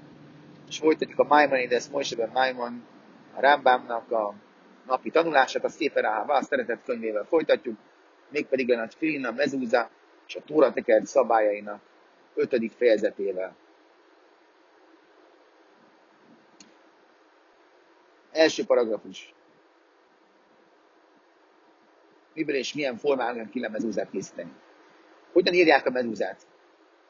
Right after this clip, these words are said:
A két részt, a Smá és a Vöhájem Samuel részt egy pergamenre, egy oszlopba írják. Az írás alatt és fölött körülbelül fél körömnyi helyet kell kihagyni.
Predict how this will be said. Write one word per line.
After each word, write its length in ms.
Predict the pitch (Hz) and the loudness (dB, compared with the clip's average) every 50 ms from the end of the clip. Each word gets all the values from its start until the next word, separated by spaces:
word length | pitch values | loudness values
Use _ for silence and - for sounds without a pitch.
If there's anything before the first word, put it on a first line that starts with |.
| _ _ _ _ _ _ _ _ _ - | _ _ _ _ _ _ _ _ _ -16
A 40 | 107 | -2
két 240 | - - 101 - 127 | 2 2 2 2 2
részt, 240 | 135 156 165 - | 0 0 0 0
a 40 | 117 | -2
Smá 340 | 107 - - 123 131 139 160 | -4 -4 -4 -2 0 0 0
és 180 | 165 156 135 117 | -2 -4 -4 -2
a 40 | |
Vöhájem 400 | 104 135 147 143 131 123 113 104 | -2 -2 0 0 0 0 -2 -4
Samuel 360 | 104 - 147 139 135 113 104 107 | -6 -6 -4 -4 -2 -4 -4 -4
részt 360 | 135 151 143 135 - - - - - - - - - - - - | -4 -4 -4 -4 -6 -8 -12 -20 -20 -20 -20 -20 -20 -20 -16 -2
egy 260 | - 180 190 180 - | 2 2 2 2 2
pergamenre, 840 | - 147 156 151 151 139 151 143 139 139 139 139 151 160 175 208 226 - _ _ _ - | 2 4 4 4 4 0 -2 -2 0 0 2 2 2 0 -2 -4 -8 -14 _ _ _ -4
egy 240 | 180 180 151 117 110 | -2 -2 -2 -2 -6
oszlopba 440 | 107 - - 123 110 98 92 92 | -8 -6 -4 -4 -4 -2 -4 -6
írják. 340 | 95 95 90 95 92 - - - - - - - - _ _ _ _ - | -6 -6 -8 -8 -10 -10 -14 -18 -20 -20 -20 -20 -20 _ _ _ _ -18
Az 120 | - 120 147 | -14 -12 -8
írás 340 | 190 190 180 151 147 - 156 | -2 0 2 2 2 0 0
alatt 220 | 156 156 156 - | 0 0 0 0
és 140 | - - - | -4 -6 -4
fölött 280 | - 175 156 127 - | 0 0 0 0 2
körülbelül 320 | - 170 165 151 143 135 131 | 2 2 2 2 2 0 -2
fél 400 | - - - 190 190 185 165 - | -2 0 2 2 4 4 2 0
körömnyi 460 | - 147 131 135 127 127 123 120 117 - - 127 | 0 0 2 2 0 -2 -6 -10 -12 -16 -14 -4
helyet 320 | 131 139 151 131 117 - - | -2 0 0 0 0 -2 -2
kell 180 | - 110 113 101 - | -2 -2 -2 -2 -6
kihagyni. 440 | 104 98 92 92 95 90 98 95 | -10 -8 -8 -8 -8 -8 -12 -14